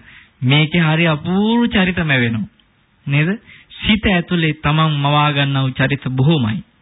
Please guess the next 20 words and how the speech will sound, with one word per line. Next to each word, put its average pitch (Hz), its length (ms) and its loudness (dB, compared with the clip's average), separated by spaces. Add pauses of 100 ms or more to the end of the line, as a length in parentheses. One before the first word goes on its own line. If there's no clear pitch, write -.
(440)
තමන් 143 380 2
අතීතේ 135 420 -2
කතා 131 400 -2
කරපු 156 340 -2
අය, 190 160 0 (440)
තමන් 135 360 2
අතීතේ 131 420 -2
ක්‍රියා 123 340 -2
කරපු 180 320 -4
අය, 202 180 -4 (240)
මේ 185 180 -2
බොහෝ 170 440 0
දෙනා 233 280 2
තමන්ගේ 180 400 2
සිතේ 156 300 0
මවාගෙන 135 640 0 (540)
මෙතන 135 300 -2 (520)
තනිකර 175 440 2 (360)
චරිත 139 420 0 (120)
ගොඩක් 165 360 0